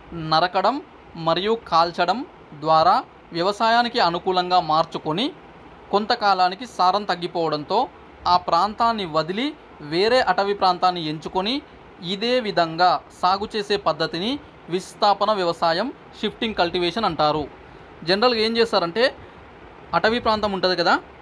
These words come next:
ఈ అటవీ ప్రాంతంలో ఒక ఏరియా, ఒక ఏరియా ఇలా సెలెక్ట్ చేసుకుంటారు. అక్కడ ఉన్న చెట్లు, ఇవన్నీ చెట్లు ఉంటాయి కదా, మొత్తం కొట్టేసి <clears throat> వాటిని కాల్చేసి చదును చేసుకొని వ్యవసాయానికి అనుకూలంగా మార్చుకుంటారు. తర్వాత కొంతకాలం ఇక్కడ వ్యవసాయం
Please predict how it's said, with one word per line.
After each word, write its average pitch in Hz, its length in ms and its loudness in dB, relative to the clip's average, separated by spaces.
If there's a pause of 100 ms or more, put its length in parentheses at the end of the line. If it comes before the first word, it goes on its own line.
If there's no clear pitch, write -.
(120)
ఈ 202 60 2
అటవీ 220 280 2
ప్రాంతంలో 214 480 2
ఒక 190 120 0
ఏరియా, 180 460 2 (160)
ఒక 175 100 -8
ఏరియా 196 320 0
ఇలా 196 100 0
సెలెక్ట్ 180 280 -4
చేసుకుంటారు. 151 440 -6 (380)
అక్కడ 190 220 0
ఉన్న 226 200 -2
చెట్లు, 214 220 0
ఇవన్నీ 214 400 0
చెట్లు 208 180 -2
ఉంటాయి 190 200 2
కదా, 214 120 0
మొత్తం 208 440 -2
కొట్టేసి 233 640 0 (380)
<clears throat> 185 600 -12
వాటిని 196 260 2 (120)
కాల్చేసి 202 520 -2 (440)
చదును 202 320 0
చేసుకొని 202 360 -4
వ్యవసాయానికి 202 600 0
అనుకూలంగా 185 400 0
మార్చుకుంటారు. 165 640 0 (2250)
తర్వాత 208 420 4 (580)
కొంతకాలం 220 460 2
ఇక్కడ 233 160 0
వ్యవసాయం 202 440 2